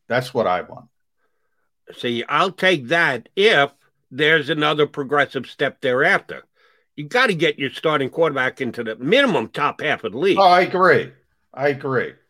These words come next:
Speaker 1: Uh, eventually. I'm
Speaker 2: Right.
Speaker 1: saying first year. That's
Speaker 2: Fir-,
Speaker 1: what I'm
Speaker 2: first
Speaker 1: hopeful.
Speaker 2: year, if you can get into the, the, the bottom third of the quarterbacks in the National Football League,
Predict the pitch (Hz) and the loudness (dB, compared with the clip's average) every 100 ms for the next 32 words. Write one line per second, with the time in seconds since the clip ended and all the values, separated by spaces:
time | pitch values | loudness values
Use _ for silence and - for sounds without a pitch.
0 | _ - 143 139 - 151 120 147 156 135 | _ -2 0 0 0 0 2 2 0 -4
1 | 107 76 - _ _ - 120 127 131 113 | -10 -12 -18 _ _ -10 -6 -2 0 0
2 | 107 _ 143 131 - 113 104 92 69 _ | -4 _ -2 -2 -6 -12 -10 -10 -12 _
3 | _ _ - 107 156 - 95 90 170 165 | _ _ -6 -2 -2 -2 -4 0 0 0
4 | - 156 151 143 139 123 127 135 131 120 | -2 2 4 2 0 -6 -2 0 0 -4
5 | 127 113 110 107 98 _ _ _ 104 113 | -4 -2 -2 -2 -8 _ _ _ -8 -6
6 | 110 104 139 131 117 - - 139 117 101 | -6 -4 -2 -2 -4 -6 0 4 4 2
7 | 92 104 98 107 117 104 104 101 - 104 | -2 -8 -6 -6 -4 -4 -4 -8 -10 -10
8 | 101 101 101 104 92 107 - 101 92 87 | -10 -10 -12 -12 -10 -10 -8 -8 -8 -10